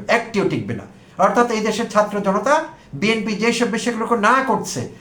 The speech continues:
তারা সেখানে ডাবল ভোট দেবে, গণভোটে জিতিয়ে দেবে সেই ইস্যুগুলোকে, আপনার সংস্কার প্রস্তাবগুলোকে জিতিয়ে দেবে ছাত্র জনতা, আমরা দেব জিতিয়ে। তাই বিএনপি বুঝে ফেলেছে যে গণভোট দিলে আর উপায় নেই, আমরা যেখানে যেখানে বাধা দিচ্ছি, যা যা থামাচ্ছি, সব কিছু ওকে হয়ে যাবে, আমরা তো জয় বাংলা হয়ে যাব।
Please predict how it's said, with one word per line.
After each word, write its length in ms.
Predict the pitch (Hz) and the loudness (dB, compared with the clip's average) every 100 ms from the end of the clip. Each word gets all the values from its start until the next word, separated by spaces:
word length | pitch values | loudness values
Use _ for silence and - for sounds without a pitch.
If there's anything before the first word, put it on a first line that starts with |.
| - - | -8 2
তারা 200 | 220 233 | 4 4
সেখানে 320 | 240 240 202 | 2 0 4
ডাবল 240 | 233 247 | 4 6
ভোট 220 | 214 180 | 4 0
দেবে, 260 | 165 147 120 | 0 0 -2
গণভোটে 460 | 107 147 147 156 151 | 0 0 0 -2 -2
জিতিয়ে 260 | 190 196 160 | -2 0 0
দেবে 200 | 131 120 | 0 -2
সেই 160 | 147 | -6
ইস্যুগুলোকে, 500 | 147 185 131 110 107 - - - | -6 -4 -4 -6 -8 -18 -20 -2
আপনার 320 | 196 196 240 | 0 2 0
সংস্কার 420 | - 214 - 175 | 0 -4 -2 -2
প্রস্তাবগুলোকে 680 | 175 - 156 139 131 139 113 - - 135 | -2 -4 -6 -6 -6 -6 -10 -12 -18 -6
জিতিয়ে 300 | 202 233 190 | -2 0 0
দেবে 220 | 143 123 | 2 0
ছাত্র 280 | 139 165 135 | -2 -2 -2
জনতা, 280 | 123 127 127 | -4 -2 2
আমরা 260 | 190 226 | 2 2
দেব 220 | 160 120 113 | 2 0 0
জিতিয়ে। 300 | 120 107 92 - - - - - - | -2 -4 -10 -16 -20 -20 -20 -20 -6
তাই 160 | 208 226 | 0 2
বিএনপি 280 | 220 240 240 | 2 2 2
বুঝে 220 | 247 254 | 0 2
ফেলেছে 440 | 233 196 - 123 - - | 2 0 -2 -6 -8 -12
যে 100 | 160 | -4
গণভোট 400 | 180 202 220 233 | 2 2 4 2
দিলে 140 | 220 240 | 4 4
আর 100 | 208 | 4
উপায় 240 | 185 180 | 4 4
নেই, 100 | 156 | 2
আমরা 160 | 151 170 | 2 0
যেখানে 260 | 190 214 | 0 -4
যেখানে 220 | 214 214 | -4 -2
বাধা 220 | 185 190 233 | 2 4 2
দিচ্ছি, 300 | 233 - 233 | -2 -4 2
যা 160 | 196 | 4
যা 120 | 214 | 4
থামাচ্ছি, 500 | 214 247 269 - 127 - - - | 4 2 2 0 -10 -10 -20 -16
সব 260 | - 240 254 | 0 2 2
কিছু 240 | 254 240 | 2 2
ওকে 140 | 196 196 | 2 2
হয়ে 200 | 165 143 | 2 2
যাবে, 220 | 131 113 - - | 0 -2 -8 0
আমরা 220 | 196 - | 2 2
তো 80 | - | 2
জয় 140 | 180 143 | 2 4
বাংলা 220 | 120 117 | 4 0
হয়ে 120 | 107 | -2
যাব। 120 | 98 | -8